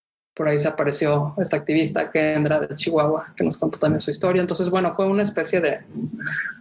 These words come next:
eh, la verdad, como de, de, de experiencia alucinante, ¿no? Porque si bien lo, lo que se veía arriba y desde,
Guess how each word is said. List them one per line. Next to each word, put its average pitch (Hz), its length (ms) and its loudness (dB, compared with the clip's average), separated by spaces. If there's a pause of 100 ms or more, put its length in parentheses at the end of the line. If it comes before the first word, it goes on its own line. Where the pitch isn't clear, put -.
(480)
eh, 147 680 2 (880)
la 170 120 2
verdad, 175 520 2
como 165 200 2
de, 160 160 4
de, - 340 -2
de 175 80 4
experiencia 180 840 2
alucinante, 160 640 0
¿no? 165 140 0
Porque - 400 0 (400)
si - 220 -2
bien 180 640 2
lo, 165 260 0
lo 180 140 2
que 202 80 -2
se 196 120 0
veía 175 240 4
arriba 185 460 2
y 170 60 0
desde, 143 560 -2